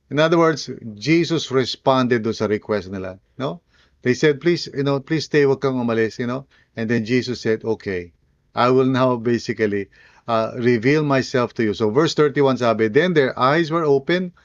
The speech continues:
and they recognized him, and he disappeared from their sight."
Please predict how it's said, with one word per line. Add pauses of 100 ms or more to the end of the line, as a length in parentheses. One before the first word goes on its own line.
(320)
and
they
recognized
him, (420)
and
he
disappeared
from
their
sight."